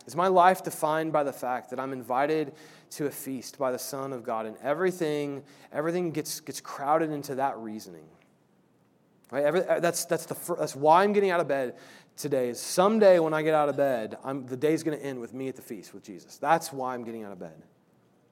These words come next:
And if that's true, what, what commitments should I make? Should I not make? And again, I, listen, I'm not saying that means, you know, you're gonna pray all the time, read your Bible all the time. No, I think, I, I think it changes the way you think about going to work.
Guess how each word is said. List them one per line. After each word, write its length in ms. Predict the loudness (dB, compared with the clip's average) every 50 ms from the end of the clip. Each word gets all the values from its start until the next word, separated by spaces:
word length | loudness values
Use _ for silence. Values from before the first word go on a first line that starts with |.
| _ _ _ _ _ _
And 80 | -12 -4
if 80 | 2 4
that's 240 | 4 4 4 2
true, 140 | -2 0 4
what, 200 | 4 4 4 4
what 140 | 0 -4 -4
commitments 600 | -4 -8 -8 -8 -8 -10 -12 -12 -14 -14 -14 -16 -16
should 180 | -12 -8 -6 -4
I 120 | -4 -4
make? 320 | -6 -6 -8 -10 -12 -16 -16 -10
Should 140 | -6 -4 -2
I 60 | -2
not 220 | -2 -4 -6 -10
make? 320 | -14 -18 -20 -20 -20 -20 _ _ _ _ _ _ _ _ _ _ _ _ _ _ _ _ _ _ _ _ _ _ _ _ _ _ _ _ _ _ _ _ _ _ _ _ _ -12 -4
And 80 | 0 0
again, 200 | 4 4 6 4
I, 140 | 4 4 2
listen, 200 | 2 0 0 0
I'm 80 | 2
not 140 | 2 2 4
saying 240 | 4 4 6 6 4
that 100 | 4 4
means, 560 | 2 2 2 2 0 0 -2 -4 -6 -8 -12 -16 -16 -10
you 100 | -6 -4
know, 120 | -2 -2 -2
you're 200 | -2 -2 0 0
gonna 120 | 0 0
pray 180 | 2 4 6 6
all 100 | 6 4
the 60 | 4
time, 300 | 0 -2 -2 -2 -2 -2
read 140 | -4 -4 -4
your 80 | -2
Bible 180 | -2 0 0 0
all 80 | -2 -2
the 60 | -4
time. 180 | -6 -6 -4
No, 100 | -2 0
I 100 | 0 0
think, 240 | 0 -2 -4 -4 -2
I, 120 | 0 2 2
I 40 |
think 120 | 2 2 0
it 80 | -2
changes 260 | -2 -2 -2 -2 -2 -2
the 80 | 0
way 100 | 0 0
you 120 | 0 0 -4
think 220 | -6 -6 -6 -2
about 220 | 0 0 0 0
going 200 | 0 -2 -2 -4
to 100 | -6 -8
work. 260 | -8 -8 -8 -10 -12